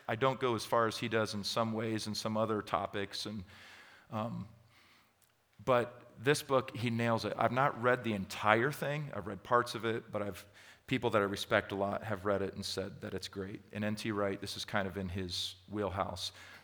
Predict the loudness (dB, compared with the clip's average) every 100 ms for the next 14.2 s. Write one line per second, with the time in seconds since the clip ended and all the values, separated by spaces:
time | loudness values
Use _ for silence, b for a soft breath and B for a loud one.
0 | -6 2 6 6 6 4 4 2 -4 -4
1 | -2 -2 -2 -2 -4 -6 -8 -6 -6 -4
2 | -6 -4 -4 -6 -8 -8 -6 -2 -2 -2
3 | -4 -4 -2 -4 -2 0 0 -2 -6 -6
4 | -8 -14 _ -8 -4 -2 2 2 0 -2
5 | 0 0 -2 0 0 0 0 -2 -2 -2
6 | -6 -6 -6 -6 -6 -8 -12 B B B
7 | B B -6 0 4 6 6 2 2 4
8 | 4 2 -6 -16 -20 _ _ B B B
9 | B _ -2 -2 0 4 4 6 4 4
10 | 0 0 0 0 -2 -8 -14 -20 _ -20
11 | -12 -6 -4 -2 -4 2 2 4 2 2
12 | 4 4 4 2 -2 -2 2 4 6 4
13 | 2 -2 -2 0 0 0 0 -2 -2 -6
14 | -8